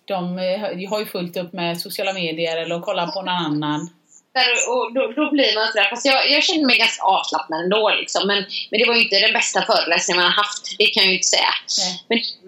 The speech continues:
Speaker 2: ja, men, för du vet, det kanske inte är helt rätt målgrupp heller, liksom. Jag försökte hela tiden anpassa till dem, men ja.
Speaker 1: Nej, men då är det nog kanske bättre om jag går in med lite så här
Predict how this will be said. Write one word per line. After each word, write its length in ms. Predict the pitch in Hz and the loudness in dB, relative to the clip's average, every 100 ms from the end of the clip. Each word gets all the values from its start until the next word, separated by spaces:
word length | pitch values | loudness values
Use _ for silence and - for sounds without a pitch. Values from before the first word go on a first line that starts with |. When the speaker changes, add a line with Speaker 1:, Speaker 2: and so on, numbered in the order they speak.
| 185 | -4
Speaker 2:
ja, 200 | - 202 - - _ _ - | 0 2 0 -10 _ _ -2
men, 140 | 240 247 - 196 | 0 0 -2 0
för 80 | 262 | 2
du 60 | |
vet, 180 | 226 226 | 4 2
det 60 | 214 | 2
kanske 260 | 233 220 233 | 0 0 2
inte 120 | 196 | 0
är 100 | 202 240 240 | 2 2 2
helt 120 | 233 | 2
rätt 240 | 202 202 | 0 0
målgrupp 540 | 202 196 165 170 180 - | 0 2 2 0 -2 0
heller, 360 | 185 170 226 240 - - | 0 2 2 2 -2 -6
liksom. 260 | - 180 | -4 -2
Jag 100 | 156 | -2
försökte 340 | - - 190 196 | 0 0 2 2
hela 140 | 185 | 2
tiden 260 | 180 185 170 | 2 2 2
anpassa 460 | 185 180 165 - | 2 2 0 0
till 160 | 180 180 | -2 2
dem, 200 | 185 185 | 2 2
men 180 | 170 160 | 0 -2
ja. 300 | - 160 - _ _ _ _ - | 0 0 0 _ _ _ _ -6
Speaker 1:
Nej, 80 | 240 | -2
men 120 | 277 | 0
då 60 | 320 | 0
är 40 | |
det 120 | 254 240 | 0 0
nog 220 | 214 208 | -2 -4
kanske 220 | 226 214 | -4 -4
bättre 340 | 190 175 - | -4 -4 -8
om 100 | 220 | -6
jag 180 | 208 185 | -4 -2
går 100 | 180 | -4
in 160 | 180 175 | -4 -4
med 80 | 170 | -4
lite 240 | 175 185 | -8 -10
så 100 | 175 | -8
här 160 | 170 | -8